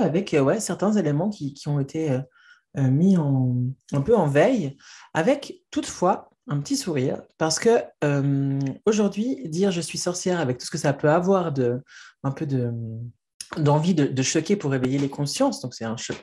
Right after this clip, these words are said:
choquer de manière bienveillante, en Suisse, c'est pas forcément évident et je, je me dis que moi, ça peut avoir un impact sur ma carrière. Je le fais quand même,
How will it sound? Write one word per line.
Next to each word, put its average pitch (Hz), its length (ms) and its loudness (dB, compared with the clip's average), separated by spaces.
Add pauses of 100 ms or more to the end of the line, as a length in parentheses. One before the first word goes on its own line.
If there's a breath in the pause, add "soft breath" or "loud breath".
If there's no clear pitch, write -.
(220)
choquer 127 280 -4
de 113 100 -2
manière 120 240 -2
bienveillante, 147 600 2 (440 loud breath)
en 151 120 0
Suisse, 269 280 2
c'est 160 140 0
pas 262 140 4
forcément 208 400 2
évident 170 360 -2
et 165 220 -2
je, 147 460 0
je 143 360 -4
me 151 160 0
dis 240 200 -4
que 185 100 -2
moi, 180 200 2
ça 214 140 -2
peut 233 160 4
avoir 190 240 2
un 139 80 2
impact 139 260 -2
sur - 140 -8
ma 143 120 -4
carrière. 131 400 -6 (460 loud breath)
Je - 140 -12
le 135 60 0
fais 269 100 2
quand 151 140 -2
même, 127 260 0